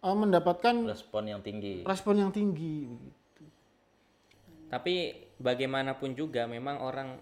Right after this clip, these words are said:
Speaker 3: Indonesia itu suka video-video yang kontroversial.
Speaker 1: Ya, begitu.
Speaker 3: Jadi semakin kontroversial, ya semakin rame.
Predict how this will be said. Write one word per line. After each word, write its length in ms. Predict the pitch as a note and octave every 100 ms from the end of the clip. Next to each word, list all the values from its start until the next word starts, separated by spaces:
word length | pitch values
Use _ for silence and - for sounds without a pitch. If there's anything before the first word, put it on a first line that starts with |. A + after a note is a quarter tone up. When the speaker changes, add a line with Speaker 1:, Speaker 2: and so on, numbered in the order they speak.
| -
Speaker 3:
Indonesia 500 | B2 B2 A#2+ B2 B2+
itu 200 | B2 D3+
suka 340 | C3+ C3 C3+ - D3+
video-video 540 | C3+ A#2+ A#2+ A#2+ A2+
yang 140 | B2+ A#2
kontroversial. 800 | G#2+ G#2+ A2 G#2 - A2 F2+ F2+
Speaker 1:
Ya, 240 | C#3 C3
begitu. 440 | A#2+ A#2 E3 - A#2+ A#2+
Speaker 3:
Jadi 180 | A2 B2
semakin 380 | D3 D3+ D3 D3+
kontroversial, 920 | D3 D3 C#3+ C#3+ C#3 C#3 C#3+ D#3+ D#3 - - -
ya 160 | - B2+
semakin 500 | B2 B2 B2 C3 B2+ A#2+ A2+ D#2 -
rame. 680 | A#2+ C3 C#3 A2 G2 -